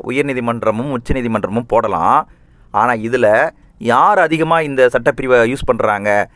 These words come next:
யாருக்கு ரொம்ப அதிகமா தேவைப்படுதுன்னு பார்த்தீங்கன்னா உயர்நீதிமன்றத்துக்கு தான் தேவைப்படுது. அதிகமா பயன்படுத்துறதே உயர்நீதிமன்றம் தான். நம்ம உச்சநீதிமன்றத்துக்கு போயிட்டு எனக்கு இந்த மாதிரியான அடிப்படை உரிமை மறுக்கப்பட்டிருக்குது,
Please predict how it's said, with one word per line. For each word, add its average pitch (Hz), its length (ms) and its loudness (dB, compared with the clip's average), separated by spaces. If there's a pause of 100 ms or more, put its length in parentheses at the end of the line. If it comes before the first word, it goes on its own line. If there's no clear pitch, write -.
(240)
யாருக்கு 147 440 2
ரொம்ப 139 560 2
அதிகமா 131 360 -2
தேவைப்படுதுன்னு 113 560 2
பார்த்தீங்கன்னா 87 500 -4 (400)
உயர்நீதிமன்றத்துக்கு 139 920 0
தான் 117 200 0
தேவைப்படுது. 95 920 -2 (460)
அதிகமா 123 440 0
பயன்படுத்துறதே 123 580 0
உயர்நீதிமன்றம் 113 640 -2
தான். 95 180 -2 (500)
நம்ம 135 260 2
உச்சநீதிமன்றத்துக்கு 147 640 0
போயிட்டு 120 500 2 (280)
எனக்கு 131 280 0
இந்த 127 140 2
மாதிரியான 135 380 2
அடிப்படை 143 360 0
உரிமை 127 240 0
மறுக்கப்பட்டிருக்குது, 110 920 0